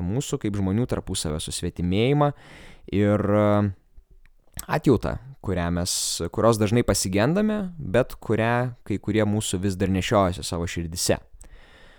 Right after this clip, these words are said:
Filmo siužetas seka tris Paryžiaus pareigūnus, vienas iš jų atvykęs iš provincijos ir kiti du yra tokio, sakykime, specialaus dalinio prižiūrinčio probleminius tokius getų tipo rajonus,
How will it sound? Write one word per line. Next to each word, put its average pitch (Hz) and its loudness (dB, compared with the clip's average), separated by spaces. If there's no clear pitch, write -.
Filmo 185 6
siužetas 135 4
seka 87 -2
tris - 2
Paryžiaus 92 -2
pareigūnus, 95 0
vienas 80 -2
iš - -6
jų 82 -2
atvykęs 87 -4
iš - -8
provincijos 156 2
ir 85 -2
kiti - 0
du 131 8
yra 104 4
tokio, 92 -10
sakykime, 87 -4
specialaus 98 0
dalinio 98 4
prižiūrinčio 95 -2
probleminius 92 2
tokius 85 -8
getų 104 0
tipo 98 0
rajonus, 101 4